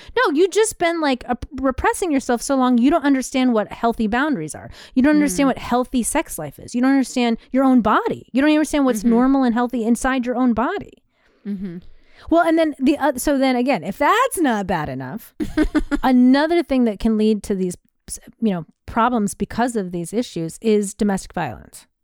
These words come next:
Speaker 2: Mm.
Speaker 1: and, like, rape at home. And,
Speaker 2: Mm-hmm.
Speaker 1: you know, uh, there was some Australian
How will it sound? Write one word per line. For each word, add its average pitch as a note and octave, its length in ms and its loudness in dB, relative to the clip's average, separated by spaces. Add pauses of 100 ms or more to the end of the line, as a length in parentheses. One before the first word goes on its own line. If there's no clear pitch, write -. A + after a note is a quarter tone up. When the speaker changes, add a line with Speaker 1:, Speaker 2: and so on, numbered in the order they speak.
(120)
Speaker 2:
Mm. F3 340 -10 (460)
Speaker 1:
and, A3+ 180 2
like, G#3 240 0
rape G3+ 420 -2
at G3 140 -2
home. E3 400 -6 (100)
And, F3+ 500 -2
Speaker 2:
Mm-hmm. F#3 180 -8
Speaker 1:
you G3 60 2
know, E3 260 -4 (360)
uh, F#3 320 2
there G#3 160 2
was G3+ 260 -2 (180)
some G#3 580 0 (340)
Australian F#3 720 -2